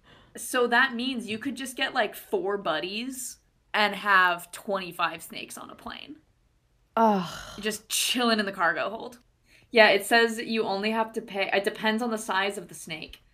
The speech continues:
Speaker 2: Ugh.
Speaker 1: Uh,
Speaker 2: Why?
Speaker 1: but you
Speaker 2: A
Speaker 1: only
Speaker 2: snake is a
Speaker 1: have to
Speaker 2: snake is a
Speaker 1: pay
Speaker 2: snake.
Speaker 1: <laughs>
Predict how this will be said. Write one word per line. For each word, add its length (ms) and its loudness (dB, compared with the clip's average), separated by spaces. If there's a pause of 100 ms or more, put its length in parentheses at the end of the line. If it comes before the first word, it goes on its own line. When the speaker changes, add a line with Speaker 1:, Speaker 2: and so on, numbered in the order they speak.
(180)
Speaker 2:
Ugh. 200 8 (100)
Speaker 1:
Uh, 420 2 (180)
Speaker 2:
Why? 640 8
Speaker 1:
but 120 -20
you 300 -6
Speaker 2:
A 40 4
Speaker 1:
only 120 4
Speaker 2:
snake 180 8
is 60 6
a 40 2
Speaker 1:
have 60 2
to 60 -2
Speaker 2:
snake 180 4
is 80 4
a 20 2
Speaker 1:
pay 160 2
Speaker 2:
snake. 720 4 (840)
Speaker 1:
<laughs> 480 -8